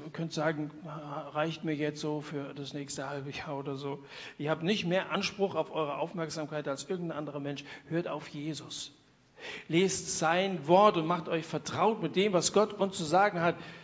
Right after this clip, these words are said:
Wenn du keine anderen Bücher liest, vorhin lag hier noch ein anderes rum, dann nimm dir dieses Buch vor.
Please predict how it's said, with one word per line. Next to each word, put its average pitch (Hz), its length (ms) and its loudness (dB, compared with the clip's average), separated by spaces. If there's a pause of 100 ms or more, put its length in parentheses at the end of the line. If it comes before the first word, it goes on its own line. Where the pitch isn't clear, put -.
(260)
Wenn 180 160 6
du 175 80 6
keine 220 480 2
anderen 196 380 6
Bücher 185 320 4
liest, 170 440 -2
vorhin 156 240 -2
lag 160 240 0
hier 156 100 -2
noch 147 180 0
ein 143 80 -2
anderes 147 440 -2
rum, 147 260 -2 (400)
dann 180 320 6 (800)
nimm 151 140 -4
dir 156 100 -2
dieses 160 420 -2
Buch 135 260 -10
vor. 127 520 -10